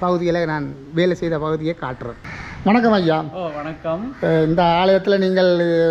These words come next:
Speaker 1: பூசையா-, பூசகரா இருந்து கொண்டிருக்கிறீங்க. கிட்டத்தட்ட ஆறரை வருஷமாக இந்த வேலை நடந்து கொண்டிருக்கு.
Speaker 2: ஓ.
Speaker 1: இப்ப இது என்ன பிரச்சனை? என்னத்துக்காக இந்த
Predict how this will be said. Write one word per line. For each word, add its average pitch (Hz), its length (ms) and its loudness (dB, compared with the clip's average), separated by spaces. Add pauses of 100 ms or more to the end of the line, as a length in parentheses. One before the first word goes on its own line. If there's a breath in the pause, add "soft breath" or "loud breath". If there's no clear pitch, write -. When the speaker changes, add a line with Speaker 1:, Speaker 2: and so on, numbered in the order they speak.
(220)
Speaker 1:
பூசையா-, 185 540 2
பூசகரா 175 460 2
இருந்து 165 220 0
கொண்டிருக்கிறீங்க. 160 640 0
கிட்டத்தட்ட 180 560 0
ஆறரை 180 380 0
வருஷமாக 170 580 0
இந்த 165 180 0 (680)
வேலை 170 200 2
நடந்து 160 160 0
கொண்டிருக்கு. 143 320 -4
Speaker 2:
ஓ. 143 100 -4 (280)
Speaker 1:
இப்ப 147 140 -6
இது 160 220 4
என்ன 240 280 4
பிரச்சனை? 180 560 -2
என்னத்துக்காக 196 440 0
இந்த 180 180 0